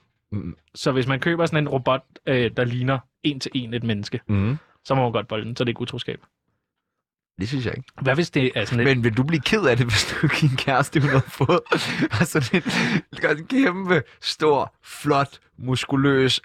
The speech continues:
Speaker 2: Ej, der er skrab.
Speaker 1: Adonis-agtig
Speaker 2: Ja.
Speaker 1: figur derhjemme med en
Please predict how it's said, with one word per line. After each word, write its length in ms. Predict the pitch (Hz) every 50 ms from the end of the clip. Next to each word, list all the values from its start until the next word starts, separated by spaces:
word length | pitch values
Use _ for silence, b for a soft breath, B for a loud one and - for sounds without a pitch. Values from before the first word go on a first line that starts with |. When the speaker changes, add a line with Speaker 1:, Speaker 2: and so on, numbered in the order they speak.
| _ -
Speaker 2:
Ej, 100 | 123 135
der 60 | 131 165
er 40 |
skrab. 120 | 156 147 151
Speaker 1:
Adonis-agtig 580 | 165 170 151 143 - - 131 127 120 - - 131
Speaker 2:
Ja. 160 | 127 117 107
Speaker 1:
figur 480 | 123 123 113 131 143 151 139 101 - B B B B B B B _ -
derhjemme 400 | 120 123 123 123 127 135 151 147
med 160 | 120 110 117 - _ _ _ _
en 200 | 131 123 120 113